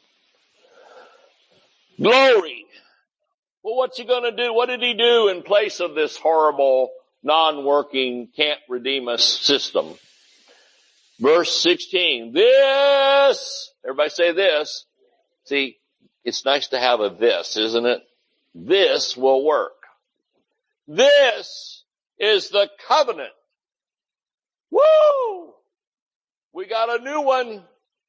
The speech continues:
Isn't it a beautiful thing to get something new? New, new tie, new, new shirt, new, new car. If you need one or want one, new something.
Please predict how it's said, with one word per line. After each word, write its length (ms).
Isn't 160
it 160
a 0
beautiful 420
thing 340
to 60
get 160
something 300
new? 540
New, 260
new 220
tie, 540
new, 220
new 200
shirt, 440
new, 240
new 180
car. 560
If 640
you 80
need 180
one 420
or 160
want 300
one, 400
new 220
something. 480